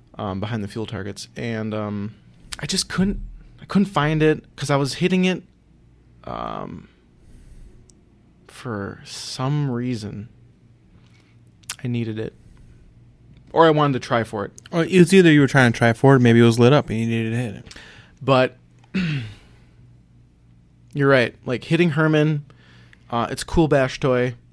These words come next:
Speaker 1: and he kinda moves back and forth.
Speaker 2: Yep.
Speaker 1: Um, and then that, there's a ball lock, which is
Speaker 2: Right.
Speaker 1: a magnet.
Speaker 2: Which is the best part of it, 'cause once it seals it and, like, grabs it,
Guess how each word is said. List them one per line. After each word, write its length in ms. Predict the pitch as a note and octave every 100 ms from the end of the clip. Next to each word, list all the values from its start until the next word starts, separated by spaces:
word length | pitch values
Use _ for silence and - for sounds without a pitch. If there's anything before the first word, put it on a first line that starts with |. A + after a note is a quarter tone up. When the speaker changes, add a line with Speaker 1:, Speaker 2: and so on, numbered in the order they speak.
| _ _ _
Speaker 1:
and 260 | B2+ A#2+
he 100 | A2+ C#3+
kinda 200 | D#3 C3+
moves 200 | C3+ C3
back 220 | C#3 B2+
and 100 | B2
forth. 260 | B2 A#2 A#2 _ _ _
Speaker 2:
Yep. 200 | A#2 A#2 - - - - -
Speaker 1:
Um, 160 | G#2+
and 80 | -
then 100 | C3+
that, 180 | C3 A#2+
there's 120 | C3+ B2
a 60 |
ball 220 | A2+ A#2
lock, 340 | A2+ A2+ A#2 -
which 160 | - A#2+
is 80 | G2+
Speaker 2:
Right. 20 |
Speaker 1:
a 40 |
magnet. 420 | B2 A#2 A#2 D3+ - - - _
Speaker 2:
Which 140 | C3
is 100 | C3
the 60 | B2
best 220 | B2 -
part 200 | C#3+ A2
of 80 | G#2+
it, 140 | B2+
'cause 200 | - A#2
once 200 | A#2 A#2
it 240 | B2 G#2+ -
seals 420 | - - D#3 B2+
it 40 |
and, 80 | A2
like, 120 | A2
grabs 280 | - B2 B2
it, 160 | A#2+